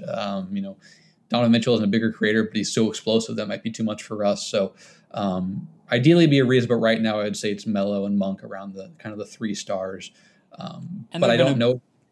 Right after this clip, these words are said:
Speaker 1: that because Vogel has not been great with rotations this year, <laughs> so might be hypothetical.
Speaker 2: They're gonna be a buyout team like they always are, like LeBron's teams always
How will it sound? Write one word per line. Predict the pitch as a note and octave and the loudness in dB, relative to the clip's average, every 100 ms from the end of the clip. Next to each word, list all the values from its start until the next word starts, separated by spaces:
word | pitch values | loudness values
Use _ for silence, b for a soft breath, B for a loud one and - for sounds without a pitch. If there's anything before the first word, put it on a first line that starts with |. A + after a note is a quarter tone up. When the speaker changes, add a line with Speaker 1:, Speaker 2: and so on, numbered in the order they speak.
| _ | _
Speaker 1:
that | - - - | -18 -16 -12
because | A#2 A2+ F#2+ - | -6 -6 -6 -10
Vogel | D#3+ A#2+ A#2 A2 | -4 -2 0 -2
has | A2 | -2
not | A2+ A2 | -2 -4
been | A2+ | -4
great | A2 A2 | -2 -2
with | - | -2
rotations | C3+ E3+ F#3+ A#2+ G2 | 0 4 4 2 -8
this | - | -10
year, | G#2 G2+ | -10 -8
<laughs> | |
so | - - C3+ A2+ B B B - | -4 2 2 0 B B B -4
might | B2 | -2
be | B2+ | 0
hypothetical. | C3 B2 A#2+ G#2 - - b b _ - | -2 -2 -2 -4 -6 -16 b b _ -12
Speaker 2:
They're | C#3 F#3+ | -4 -2
gonna | F#3+ E3+ | 0 0
be | C3+ C#3 C3 | 0 2 2
a | |
buyout | A#2 A#2 A2+ G#2+ A2+ _ _ | 2 0 0 -2 -6 _ _
team | - B2+ A2+ | -8 -6 -4
like | A#2 A2+ | -6 -6
they | A2+ | -4
always | G#2+ G#2+ G#2+ G2+ | -4 -4 -6 -6
are, | G#2+ A2+ | -4 -2
like | B2 A#2+ | -2 -2
LeBron's | A#2+ A#2 A#2 A2+ - | -6 -4 -4 -4 -8
teams | B2 A2 A2+ | -8 -8 -8
always | A2+ A2+ A2 G#2+ | -6 -6 -6 -10